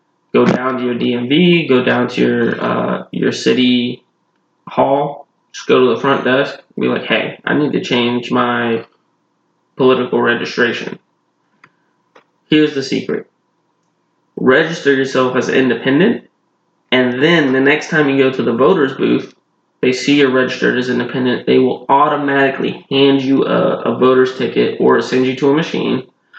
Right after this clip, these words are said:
with your voter I D logged in already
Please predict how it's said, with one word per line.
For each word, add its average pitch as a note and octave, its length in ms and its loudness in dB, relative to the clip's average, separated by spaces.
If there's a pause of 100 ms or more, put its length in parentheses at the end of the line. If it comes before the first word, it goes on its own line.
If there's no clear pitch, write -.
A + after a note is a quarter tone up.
(720)
with B2+ 200 4
your A#2+ 140 0
voter B2 260 4
I A#2+ 220 0
D B2 240 0
logged A#2+ 360 0
in B2 160 2
already A#2 600 0